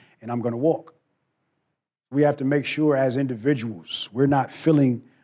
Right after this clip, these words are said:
a perpetrator's toolbox, right? Why, why are they so successful? Because they blend in. Um,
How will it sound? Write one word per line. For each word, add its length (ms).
a 80
perpetrator's 580
toolbox, 680
right? 160
Why, 200
why 220
are 80
they 120
so 120
successful? 500
Because 180
they 100
blend 280
in. 140
Um, 500